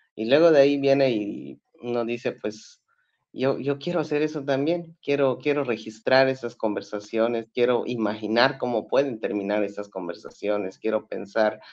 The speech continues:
en, en las posibilidades que tiene que alguien le diga esto al otro y cómo responde este". Entonces, de ahí parte,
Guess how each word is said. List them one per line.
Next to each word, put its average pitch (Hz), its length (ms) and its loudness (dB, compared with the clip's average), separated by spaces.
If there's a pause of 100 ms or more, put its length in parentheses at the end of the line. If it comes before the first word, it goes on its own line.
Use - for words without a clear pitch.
(380)
en, 107 240 -4
en 107 80 2
las 101 220 -2
posibilidades 107 760 2
que 113 100 -4
tiene 113 380 -2
que 87 140 -4
alguien 110 300 0
le 92 120 -4
diga 107 520 0
esto 110 500 -4
al 90 160 -6
otro 110 460 -2
y 107 160 -12
cómo 127 240 -2
responde 110 680 -6
este". - 320 -8 (720)
Entonces, 131 640 -2
de 120 180 0
ahí 123 200 4
parte, 110 720 0